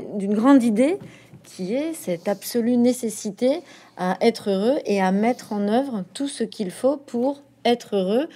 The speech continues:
y compris en consommant beaucoup, y compris en utilisant aussi les réseaux sociaux.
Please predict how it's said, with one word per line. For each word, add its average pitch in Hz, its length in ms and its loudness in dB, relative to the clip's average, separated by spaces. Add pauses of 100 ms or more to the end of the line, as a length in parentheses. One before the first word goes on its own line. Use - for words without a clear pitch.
(320)
y 220 80 -2
compris 190 440 0
en 226 120 2
consommant 190 600 -2
beaucoup, 185 560 -4 (420)
y 208 100 -6
compris 202 580 -2
en 196 120 0
utilisant 202 580 -2
aussi 214 240 -4
les 185 100 -2
réseaux 185 220 -2
sociaux. 185 420 -4